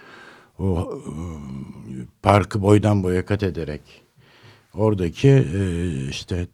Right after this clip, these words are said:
teresübat dedikleri balçıkları taşıyorlardı.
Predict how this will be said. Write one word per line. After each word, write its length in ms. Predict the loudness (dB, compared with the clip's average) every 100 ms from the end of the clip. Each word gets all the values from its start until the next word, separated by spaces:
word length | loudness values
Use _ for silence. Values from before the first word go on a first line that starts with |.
| _
teresübat 840 | 4 6 4 2 4 4 4 -4 -16 -20 -8
dedikleri 640 | -8 -8 -10 -6 0 0 -2 -12 -20 _
balçıkları 720 | 4 6 4 -2 0 2 0 -2
taşıyorlardı. 760 | -4 -4 -2 -4 -4 -6 -8 -12